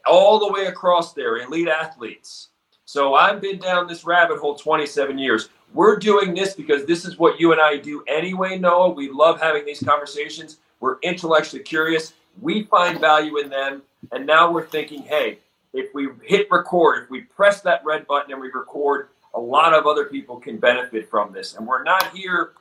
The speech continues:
to just do a damn podcast. You know I'm not interested in that. We're here. We're gonna do it. We're gonna try to do it exceptional. We're gonna roll out better presentation in twenty twenty-one.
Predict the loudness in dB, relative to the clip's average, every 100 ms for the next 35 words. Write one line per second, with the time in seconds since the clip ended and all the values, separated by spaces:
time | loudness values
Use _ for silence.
0 | _ -8 -8 0 0 0 -6 -2 0 0
1 | -2 -4 -6 -4 -2 -2 -4 -12 -16 -14
2 | -10 -8 -4 -6 -4 -6 -8 -18 -20 -18
3 | -14 -12 -12 -6 -4 -2 0 2 4 2
4 | _ _ -8 -2 0 0 -4 -4 0 4
5 | 2 2 _ _ _ _ -8 -4 -2 -2
6 | 0 2 0 -4 -2 -2 -4 -6 -2 -2
7 | -4 -12 -10 -4 0 2 2 4 4 6
8 | 4 2 0 0 0 -2 -4 -6 -6 -6
9 | -6 -10 -12 -2 2 2 0 0 0 4
10 | 4 2